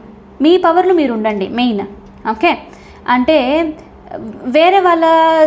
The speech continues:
వేరే వాళ్ళ డెసిషన్లోనో వాళ్ళ, వాళ్ళు చేసే పనిలోనో మీరు చిక్కుకోపోవాల్సిన అవసరం లేదు. King of Wandsలో ఒక గుడ్ క్వాలిటీ ఏంటి అని అంటే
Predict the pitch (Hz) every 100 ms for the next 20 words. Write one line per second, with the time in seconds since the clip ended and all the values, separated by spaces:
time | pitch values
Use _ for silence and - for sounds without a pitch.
0 | 240 220 208 202 - 240 311 349 349 339
1 | 262 262 269 285 262 240 247 262 226 262
2 | 262 269 262 240 262 254 254 285 294 330
3 | 269 262 277 311 285 - 285 302 330 302
4 | 269 262 262 226 247 320 294 220 214 226
5 | 202 - - - - 302 330 339 - 247
6 | 254 269 277 285 277 277 262 262 262 226
7 | 285 - 277 240 254 269 240 240 262 226
8 | 214 214 370